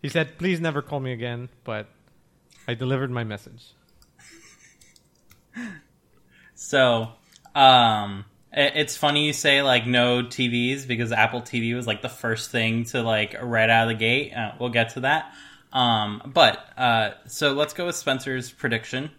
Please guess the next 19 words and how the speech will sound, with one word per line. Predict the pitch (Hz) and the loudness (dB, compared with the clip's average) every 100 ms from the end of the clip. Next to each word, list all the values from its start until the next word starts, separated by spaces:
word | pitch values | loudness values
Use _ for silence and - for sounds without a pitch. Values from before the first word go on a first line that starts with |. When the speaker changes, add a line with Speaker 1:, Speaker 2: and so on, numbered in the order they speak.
| _ | _
Speaker 2:
just | 120 110 - - | -10 -10 -14 -6
to, | 113 104 101 101 - _ _ - | -4 -2 -4 -8 -14 _ _ -20
to | - | -20
put | - 120 | -6 -4
it | 113 | 2
out | 117 113 | 2 2
there, | 120 123 | -4 -2
and | 110 113 107 | -4 -6 -6
because | 113 113 104 120 | -6 -6 -6 -6
we | 120 | -2
mostly | 117 104 110 | -2 -4 -8
forgot. | 120 104 104 - | -6 -4 -4 -4
So, | - 104 104 - - - _ | -8 -8 -10 -16 -20 -20 _
uh, | 117 110 107 156 | 0 2 2 -2
<laughs> | |
Spencer, | - 139 135 107 | -2 -2 0 -4
what | 113 135 | -2 -4
did | 147 123 | -4 -4
you, | 123 123 113 104 104 | -2 0 0 2 0